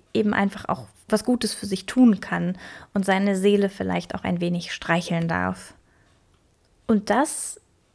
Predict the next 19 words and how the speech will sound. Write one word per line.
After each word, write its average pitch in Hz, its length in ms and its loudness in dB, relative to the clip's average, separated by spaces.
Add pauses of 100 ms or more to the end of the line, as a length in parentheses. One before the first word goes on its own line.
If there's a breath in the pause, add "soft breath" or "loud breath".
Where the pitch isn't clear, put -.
(140)
hatte 240 240 -2
ich 254 180 -2
aber 247 180 -2
irgendwie 269 360 2
vergessen, 247 760 0 (800 soft breath)
dass 208 240 -4
ich - 140 -4
das - 220 -4
darf. 330 500 2 (420 loud breath)
Und, 220 640 0
ähm, 220 560 0 (480)
das - 220 -4
kam 302 380 4
dann, 254 320 6
äh, 233 300 2
durch 220 220 2
ein 208 80 0
Gespräch 247 680 2
raus, 247 420 2